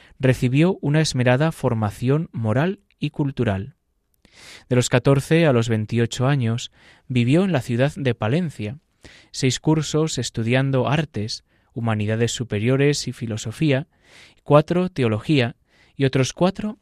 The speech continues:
como profesor del Estudio General de Palencia. Al terminar la carrera de artes en mil ciento noventa,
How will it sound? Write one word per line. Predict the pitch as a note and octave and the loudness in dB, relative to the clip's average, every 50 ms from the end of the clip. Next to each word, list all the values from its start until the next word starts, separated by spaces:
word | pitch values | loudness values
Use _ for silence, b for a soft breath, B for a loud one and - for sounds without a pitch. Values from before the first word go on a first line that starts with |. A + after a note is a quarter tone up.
| _ _ - | _ _ -6
como | - C3+ B2+ B2 | -4 -2 -2 0
profesor | A#2 B2+ B2 A2 - A#2 - - D3 D#3 E3 E3 - _ _ | 0 0 -2 0 -2 -4 -2 0 0 0 0 0 -4 _ _
del | - B2+ A#2+ A2 | -4 -2 -2 -2
Estudio | A2 G#2 - - C3+ C3 C#3+ D#3 D#3 | -2 -4 -4 -2 -2 0 0 0 -2
General | - - A2+ G#2+ G#2 G#2+ A2 A2 | -2 -4 -4 -2 -2 0 0 0
de | G#2+ G#2 | -2 -2
Palencia. | G2 G2+ G2+ G#2 G#2 G2+ G2 - - G2 G2 B2+ - _ _ _ _ _ b b b b b b b b b b | -2 -2 -2 -2 -2 -4 -6 -8 -12 -14 -14 -14 -16 _ _ _ _ _ b b b b b b b b b b
Al | b B2 A#2 | b -6 -4
terminar | - A#2+ A#2 A2+ A2+ A2+ B2 C3 C#3+ D3 | -2 -2 -2 0 0 2 2 2 2 2
la | D3 C3+ A#2 | 2 0 0
carrera | - A#2 G#2+ A#2 A#2 A#2 A2+ | -2 -2 -2 -2 0 0 0
de | G#2+ G#2 A#2 | 0 0 0
artes | C#3 D3+ C#3 - - A2+ A#2 A#2+ - - | -2 -2 -4 -4 -4 -4 -4 -4 -4 -4
en | G#2+ G#2 | -4 -4
mil | A2 A2 | -4 -4
ciento | - - A#2+ A#2 A#2 - A#2 | -4 -4 -4 -4 -2 -2 -2
noventa, | A#2 A#2 B2+ C#3 C#3 B2+ A2 - A#2 A#2 | 0 0 0 0 0 0 0 0 -2 -2